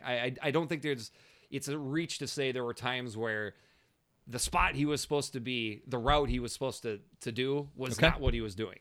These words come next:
Speaker 2: Okay.
Speaker 1: okay?
Speaker 2: Okay.
Speaker 1: With that, be-, a-, and on top of that, I don't think they knew how to use him.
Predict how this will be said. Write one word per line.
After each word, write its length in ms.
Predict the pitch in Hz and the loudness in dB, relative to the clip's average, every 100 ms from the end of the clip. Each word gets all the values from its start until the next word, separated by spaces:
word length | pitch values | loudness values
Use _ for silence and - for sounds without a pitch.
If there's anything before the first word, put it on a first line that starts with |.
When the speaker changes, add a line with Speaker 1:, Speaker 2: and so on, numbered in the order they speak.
| - | -2
Speaker 2:
Okay. 260 | 139 - 139 | 0 6 6
Speaker 1:
okay? 160 | 117 - - 107 | 6 -4 -16 -8
Speaker 2:
Okay. 200 | 101 117 - | -2 -2 0
Speaker 1:
With 200 | 135 113 | -2 4
that, 260 | 202 226 | 4 4
be-, 80 | 170 | 2
a-, 160 | 196 269 | 6 6
and 340 | 247 226 156 - | 6 4 4 2
on 140 | 156 | -2
top 280 | 131 185 190 | 2 2 2
of 120 | 131 | -2
that, 320 | 107 95 104 - _ _ _ _ _ _ - | -2 -2 -2 -6 _ _ _ _ _ _ -4
I 60 | |
don't 100 | 170 | -2
think 140 | 185 160 | 0 0
they 80 | 160 | 0
knew 120 | 151 | 2
how 120 | 151 | 0
to 60 | 127 | 0
use 260 | 180 131 | -2 -2
him. 120 | 90 | -6